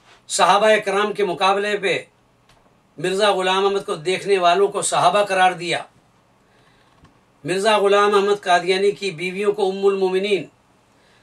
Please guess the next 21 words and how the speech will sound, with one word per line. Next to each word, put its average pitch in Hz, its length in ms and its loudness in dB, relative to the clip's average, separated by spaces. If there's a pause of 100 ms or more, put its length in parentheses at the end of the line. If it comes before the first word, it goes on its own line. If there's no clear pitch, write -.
(120)
मिर्ज़ा 185 360 -2
की 202 200 -4
बेटी 196 380 0
को 202 340 -2 (180)
सैयदतुन 196 680 0
निसा, 185 520 0 (760)
ये 180 160 -2
सारे 180 320 0
अल्फाज 175 440 0
बिल-, 202 220 -6 (100)
बिल्कुल 294 340 -4
मद्दे 226 300 0
मुकाबिल 185 480 -2 (680)
इस्लाम 208 540 -2
के 240 360 2 (400)
मुकाबले 208 460 -2
में 226 80 -2
एक 170 120 -4
नया 226 260 4
इस्लाम 196 340 -2
इन्होंने 190 380 -4